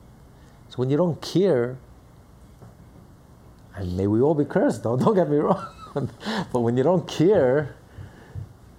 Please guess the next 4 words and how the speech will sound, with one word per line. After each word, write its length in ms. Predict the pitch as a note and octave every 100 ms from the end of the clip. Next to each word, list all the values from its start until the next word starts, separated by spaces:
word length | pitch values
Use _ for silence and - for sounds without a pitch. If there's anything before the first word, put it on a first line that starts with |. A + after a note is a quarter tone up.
| - - - - - - -
you 240 | C4+ G#3+
just 260 | A3+ G3+ -
throw, 400 | G#3+ A#3+ A#3+ D3+
take, 680 | - E3 G3+ D#3+ B2+ -